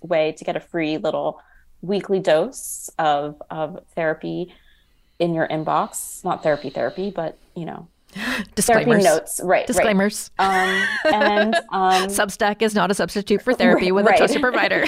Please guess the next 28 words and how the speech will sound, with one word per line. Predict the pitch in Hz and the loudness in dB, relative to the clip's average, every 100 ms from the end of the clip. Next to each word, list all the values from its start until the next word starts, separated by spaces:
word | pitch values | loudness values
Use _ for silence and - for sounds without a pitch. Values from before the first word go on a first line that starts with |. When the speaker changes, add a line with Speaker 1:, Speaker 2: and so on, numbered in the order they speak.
| - | -2
Speaker 1:
<laughs> | - | 0
Right, | 262 285 359 | 2 4 4
exactly. | 453 233 220 214 220 233 | 2 6 6 6 0 -2
Speaker 2:
<laughs> | 269 - - - - | -4 -4 -8 -8 -2
Speaker 1:
Um, | 226 214 190 202 202 202 - _ _ _ _ _ _ - | 0 2 2 0 -2 -10 -18 _ _ _ _ _ _ -8
yeah, | 254 440 453 - | -4 -2 -4 -6
it | |
was | 320 | -8
such | 311 381 | -6 -8
a | 403 | -10
pleasure. | - 453 359 294 | -12 -12 -12 -12
Thank | - 349 | -10 -8
you | 359 | -10
so | 339 | -10
much | 339 339 | -12 -10
for | - | -10
having | 320 311 330 | -4 -4 -2
me, | 330 | -2
Megan. | 311 294 294 | -2 -2 -4
And | 247 | -4
I, | 208 202 208 | -4 -2 -2
I | |
can't | 202 233 - | -2 -8 -6
wait | 208 196 - | -4 -4 -2
for | |
the | 180 | -4
next | 170 160 - | -4 -8 -14
time, | - 143 135 | -8 -6 -6